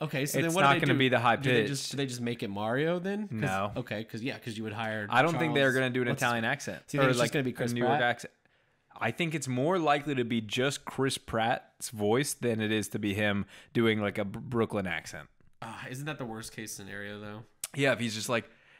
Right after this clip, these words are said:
Speaker 2: "Hey, I'm Mario. Where's Bowser?"
Speaker 1: It's tough being a plumber, and sometimes you gotta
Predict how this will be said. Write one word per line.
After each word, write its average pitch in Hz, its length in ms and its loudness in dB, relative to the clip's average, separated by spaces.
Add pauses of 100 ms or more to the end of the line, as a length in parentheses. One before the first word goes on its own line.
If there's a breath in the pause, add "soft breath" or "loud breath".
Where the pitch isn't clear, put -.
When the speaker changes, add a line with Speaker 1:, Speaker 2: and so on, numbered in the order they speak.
Speaker 2:
"Hey, 208 220 2
I'm 131 120 4
Mario. 156 460 4
Where's 117 460 0
Bowser?" 185 580 0
Speaker 1:
It's 139 160 -2
tough 233 260 2
being 175 180 0
a 143 40 0
plumber, 180 400 0
and 135 260 -2
sometimes 190 440 -2
you 151 80 -6
gotta 151 300 -2